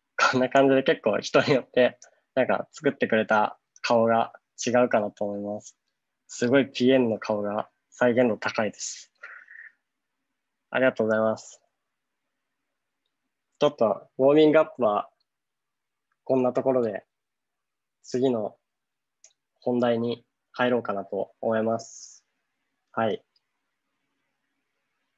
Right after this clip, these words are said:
えっとですね、えっと、今日の一番メインのワークとしては、えっと、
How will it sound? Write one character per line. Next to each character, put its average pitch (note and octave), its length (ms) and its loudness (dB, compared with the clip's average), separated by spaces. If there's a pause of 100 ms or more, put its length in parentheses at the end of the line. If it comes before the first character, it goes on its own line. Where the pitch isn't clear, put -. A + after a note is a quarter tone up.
(280)
え - 60 -10
っ G#2+ 60 -10 (140)
と B2+ 120 2
で A2 80 -2
す - 180 -12
ね、 G2 320 -8 (560)
え - 40 -8
っ - 40 -8
と、 - 140 -14
今 E3 140 4
日 D3 80 2
の A#2 100 0
一 - 180 -6
番 C3+ 260 4
メ D3 140 4
イ C#3+ 100 4
ン A#2+ 40 2
の G#2+ 100 0
ワ A2 160 2
ー - 60 -4
ク - 180 -6
と A#2+ 160 -4
し - 120 -12
て B2+ 120 0
は、 G#2+ 420 0
え G2 60 -8
っ - 100 -20
と、 G2+ 360 -6